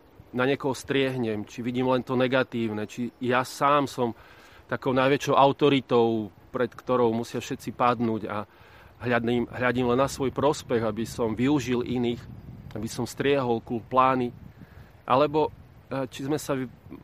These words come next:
vydali aj v tomto pôstnom období tou cestou Ježiša Krista, keď hovorí práve to, kto chce, kto bude chcieť byť prvý, bude vašim sluhom.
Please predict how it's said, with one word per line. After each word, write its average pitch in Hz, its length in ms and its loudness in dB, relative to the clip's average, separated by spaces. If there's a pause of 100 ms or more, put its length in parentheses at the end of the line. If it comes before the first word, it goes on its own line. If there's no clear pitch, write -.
(100)
vydali 139 560 2 (640)
aj 123 160 -4
v - 80 -10
tomto 131 240 -2
pôstnom 139 480 -2
období 123 400 -2
tou 123 160 -4
cestou 135 400 -4
Ježiša 120 400 -4
Krista, 110 400 -8
keď 120 160 -6
hovorí 123 400 -2 (400)
práve 127 320 4
to, 107 160 -4
kto - 240 -6
chce, - 180 -4 (600)
kto - 160 -4
bude 147 240 -2
chcieť 151 320 -4
byť 123 240 -6
prvý, 120 400 0 (800)
bude 127 160 -2
vašim 120 400 -2
sluhom. 110 400 -10